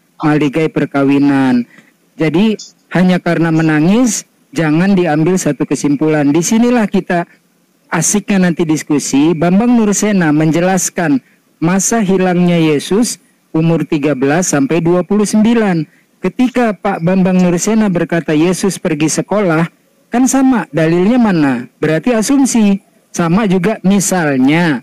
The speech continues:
misalnya saya bilang di umur-umur begitu, du-, tiga belas sampai dua puluh sembilan tahun, apalagi di zaman Yesus, sangat wajar bila Yesus menikah. Apalagi Yesus kan ada seratus persen manusianya.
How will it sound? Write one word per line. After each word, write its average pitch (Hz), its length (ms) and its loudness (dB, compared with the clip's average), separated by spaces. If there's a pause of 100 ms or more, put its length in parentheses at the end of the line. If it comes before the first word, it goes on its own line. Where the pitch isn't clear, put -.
misalnya 160 480 0
saya 156 160 0
bilang 147 400 0 (320)
di 165 240 -2
umur-umur 208 800 2
begitu, 156 800 0 (640)
du-, 160 240 2 (1400)
tiga 151 320 -4
belas 196 240 -4
sampai 170 320 -2
dua 156 160 0
puluh 160 160 -2
sembilan 147 480 0
tahun, 175 320 -2
apalagi 147 480 -2
di 165 80 -2
zaman 143 400 0
Yesus, 143 320 -2 (240)
sangat 175 480 -2
wajar 160 720 -2 (320)
bila 147 240 0
Yesus 151 480 0
menikah. 156 640 -2
Apalagi 156 800 -2 (320)
Yesus 151 400 -2
kan 262 160 0
ada 233 160 0
seratus 220 480 -2
persen 226 320 0
manusianya. 233 800 2